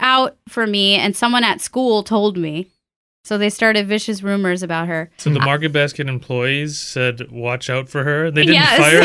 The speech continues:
Speaker 2: her. They kept her on and said,
Speaker 1: Yes.
Speaker 2: "Watch out for her.
Speaker 1: And she
Speaker 2: Stay
Speaker 1: said,
Speaker 2: away. She might steal from you."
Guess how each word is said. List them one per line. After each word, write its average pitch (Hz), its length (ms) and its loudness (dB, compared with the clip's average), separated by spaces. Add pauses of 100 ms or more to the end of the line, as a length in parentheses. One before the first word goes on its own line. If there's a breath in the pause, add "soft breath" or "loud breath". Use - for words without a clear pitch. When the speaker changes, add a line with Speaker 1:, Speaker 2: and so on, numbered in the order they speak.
(100)
Speaker 2:
her. 180 100 4
They 156 140 2
kept 135 260 -4
her 131 100 0
on 127 200 0
and 123 140 -6
said, - 180 -4
Speaker 1:
Yes. 262 300 2
Speaker 2:
"Watch 120 160 2
out 139 60 -2
for 107 120 -8
her. 104 300 -10 (260)
Speaker 1:
And 233 220 2
she 262 200 0
Speaker 2:
Stay 254 160 -4
Speaker 1:
said, 233 240 2
Speaker 2:
away. 127 280 0
She 139 120 -4
might 127 180 -2
steal 131 320 -6
from 107 280 -12
you." 104 200 -14